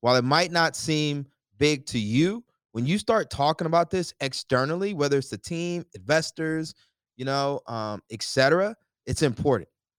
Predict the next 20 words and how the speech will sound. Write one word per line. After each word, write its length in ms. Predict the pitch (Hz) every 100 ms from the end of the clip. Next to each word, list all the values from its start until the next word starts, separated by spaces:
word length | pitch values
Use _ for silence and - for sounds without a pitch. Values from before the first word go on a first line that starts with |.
| _ _
<clears throat> 20 | - _ -
all 60 | 110
right? 180 | 135 -
So 460 | _ _ _ -
we 40 | 127
got 100 | 120
our 60 |
objectives, 760 | 98 160 170 165 180 180 - - _ -
we 60 | 117
got 140 | 113
our 80 | 107
key 240 | - 180
results, 640 | 165 143 156 156 - - _ _ _
we're 60 | 95
setting 220 | - 147
our 120 | 143
priorities 600 | 139 135 123 151 147 156 -
for 160 | 127
each 240 | 139 135 131
week. 280 | 131 -